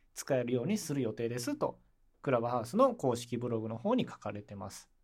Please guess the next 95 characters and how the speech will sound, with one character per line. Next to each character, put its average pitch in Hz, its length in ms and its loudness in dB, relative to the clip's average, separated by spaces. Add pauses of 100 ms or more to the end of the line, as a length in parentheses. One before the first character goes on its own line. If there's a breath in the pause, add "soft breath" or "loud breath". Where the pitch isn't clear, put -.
な 190 100 6
の 156 140 2
で、 117 240 0 (1080)
僕 165 220 4
自 262 140 0
身 156 140 0
の 117 300 -2
ア - 20 -10
カ 135 120 0
ウ 131 60 0
ン 127 60 -4
ト 131 120 -4
見 175 120 -2
た 156 100 4
ん 98 60 -2
で - 80 -10
す - 100 -14
け 107 120 -14
ど、 110 220 -2 (540 soft breath)
え 117 200 -2
ー、 - 20 -6
実 131 240 -8
装 139 100 -2
さ 151 140 0
れ 165 80 4
て 170 80 4
ま 160 140 8
せ 156 80 0
ん 143 40 0
で 139 60 0
し 135 80 -6
た。 - 140 -6 (1200)
残 113 160 2
念 120 120 -2
な 117 120 0
が 143 80 6
ら 160 80 6
テ 120 100 -4
ス 120 80 -4
ト 123 100 -2
グ 120 120 -4
ル 120 80 -4
ー 120 60 -10
プ 127 60 -6
に 139 40 0
は 131 80 2
入 113 160 -8
っ - 20 -20
て - 80 -10
な 110 80 -4
か 107 60 -4
っ - 80 -10
た 101 120 -10
ん 107 60 -6
で、 143 320 2 (160)
投 104 80 -14
げ 104 140 -10
銭 101 240 -12
の 104 80 -8
や 107 80 -8
り 113 80 -8
方 110 180 -8
わ 110 80 -4
か 143 100 6
ん 147 60 4
な 123 80 2
い - 20 -2
で 92 80 -8
す。 - 220 -16 (640)
で、 180 100 -6
い 135 120 -4
つ - 80 -10
か - 100 0
ら 175 120 8
っ 180 60 -6
て 190 120 -2
い 190 40 6
う 190 60 10
の 185 100 6
も、 196 300 6 (520)
ま 120 80 4
あ、 - 20 8
わ 98 80 4
か 107 140 -2
ん 110 100 -4
な 120 80 4
い 180 60 4
っ - 20 -4
て 180 160 -8
い - 20 -4
う 98 60 -6
状 98 140 -8
況 95 260 -14
で 110 140 -2
す。 - 260 -10